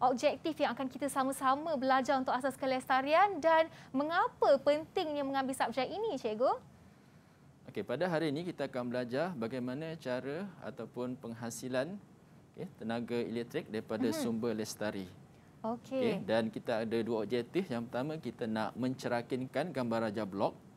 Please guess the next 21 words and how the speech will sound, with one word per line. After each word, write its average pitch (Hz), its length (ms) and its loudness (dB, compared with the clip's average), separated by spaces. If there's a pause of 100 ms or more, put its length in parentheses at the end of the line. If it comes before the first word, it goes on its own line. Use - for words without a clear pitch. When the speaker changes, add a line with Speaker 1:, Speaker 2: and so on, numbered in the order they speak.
Speaker 1:
Mhm. 226 320 -8
Speaker 2:
Yang 135 160 0
kedua, 170 400 0
kita 151 320 -6
nak 113 160 -2
melihat 120 480 -2
bagaimana 123 720 -2 (320)
ataupun 127 720 -2
kaedah 131 480 0
penghasilan, 127 720 -4 (640)
eh, 117 400 2 (800)
sumber 139 680 0 (800)
tenaga 127 400 2
elektrik 131 480 2
itu 139 160 -2 (160)
daripada, 120 800 0 (400)
eh, 131 160 0
sumber 127 340 -2
lestari 120 400 -2
se-, - 240 -12
tersebut. 101 320 -4